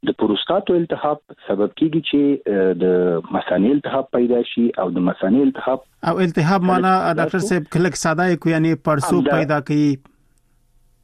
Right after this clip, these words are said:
Speaker 1: پړسوب پیدا کېدل، میکروب پیدا کېدل، دغه حالت ټول، اه، د اصلاً ټوله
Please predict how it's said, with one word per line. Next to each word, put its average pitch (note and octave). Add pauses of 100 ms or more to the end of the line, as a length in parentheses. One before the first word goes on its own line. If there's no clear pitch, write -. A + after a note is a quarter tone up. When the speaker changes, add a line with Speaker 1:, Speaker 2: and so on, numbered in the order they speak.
(160)
Speaker 1:
پړسوب E3+
پیدا C#3
کېدل، C3
میکروب B2
پیدا A#2+
کېدل، A#2 (360)
دغه G#3+
حالت F#3
ټول، G3+ (120)
اه، G#2+
د G2+
اصلاً F#3
ټوله F#3